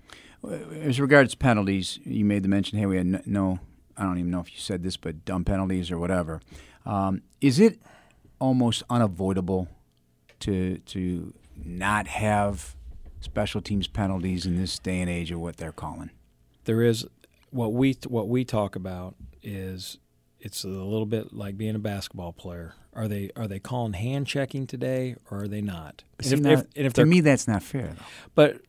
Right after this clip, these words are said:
Speaker 1: I
Speaker 2: but
Speaker 1: mean,
Speaker 2: you, but,
Speaker 1: gosh.
Speaker 2: but, but it is, it, I think you always have to remember it's a human game.
Speaker 1: Yeah.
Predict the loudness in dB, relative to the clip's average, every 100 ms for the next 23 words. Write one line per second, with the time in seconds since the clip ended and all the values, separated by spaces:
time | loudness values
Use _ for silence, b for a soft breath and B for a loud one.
0 | _ _ -2 2 6 4 4 2 2 4
1 | 4 4 2 -2 2 6 6 6 0 -2
2 | -6 -4 -2 -2 0 2 2 0 -2 -2
3 | 0 0 -2 -2 0 0 0 -2 -2 -6
4 | -10 -8 -8 -10